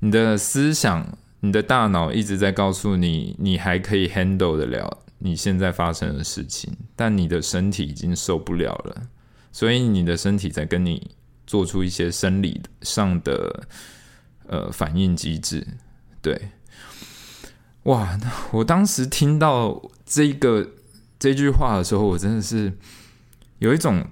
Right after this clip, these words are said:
当头棒喝的感觉。对，我觉得顺便在这里再重新证明，帮那个，呃，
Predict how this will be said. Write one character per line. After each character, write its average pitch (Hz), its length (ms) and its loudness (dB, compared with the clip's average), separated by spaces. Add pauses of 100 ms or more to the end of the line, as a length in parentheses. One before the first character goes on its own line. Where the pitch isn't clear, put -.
当 113 300 2
头 90 200 2
棒 92 300 0
喝 95 260 2
的 73 140 -6
感 60 240 -8 (100)
觉。 - 240 -10 (840)
对， - 120 -4 (440)
我 113 160 0
觉 151 160 2
得 196 220 4 (1120)
顺 175 280 4
便 165 120 4
在 170 120 4
这 160 140 4
里 98 100 4
再 127 200 2
重 92 320 0
新 113 280 2
证 120 200 2
明， 87 460 2 (220)
帮 120 200 2
那 123 120 0
个， 98 500 2 (600)
呃， 80 380 -2